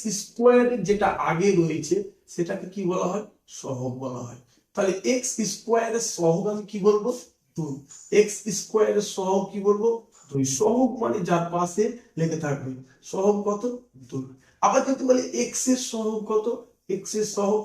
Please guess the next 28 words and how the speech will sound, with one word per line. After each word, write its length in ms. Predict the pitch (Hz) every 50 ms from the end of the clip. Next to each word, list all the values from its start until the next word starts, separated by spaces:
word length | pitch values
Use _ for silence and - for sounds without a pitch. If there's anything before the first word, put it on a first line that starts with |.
| - _ _ _
তাহলে 180 | - 156 156 147 139
হয়ে 120 | 143 143 143
যাবে 160 | 135 135 131 - -
চার। 200 | - - - - - - - _ _ _ -
যদি 160 | 180 165 175 180 - - 349 226
এক্স 160 | - - - 170 160 - -
জিরো 240 | 180 185 202 240 262 254 - - -
সহগ 260 | 202 202 196 196 185 180 175
বলে 180 | 180 190 190 214 - - - _ _ _
তাহলে 160 | - 151 147 151
আমরা 140 | 151 151 156 151
লিখবো 180 | 156 151 156 151 147
কত? 120 | 170 170 226 247 - - _ _ _ _ _ -
পাঁচ। 220 | 170 - - - - - _ _ _ -
কারণ 200 | - - 220 254 247 - - 226
এখানে 240 | 202 - 247 262 254 254 214
কিছু 180 | 202 165 - 180 165 160
নেই, 140 | 151 170 - - - - _ _ -
যদি 140 | 170 180 - 214 -
আমরা 120 | - - - - 175 -
এক্স 160 | - - - - 170 - -
জিরো 200 | 208 214 226 226 190 165
লাগিয়ে 300 | 156 156 147 139 170 175 175 196
দিই 120 | 202 - - - _ _ -
তাহলে 240 | - 165 165 170 - - - - - _ -
আমার 160 | 156 151 147 - - 196
এক্স 160 | 196 - 139 - -
জিরো 160 | 160 170 165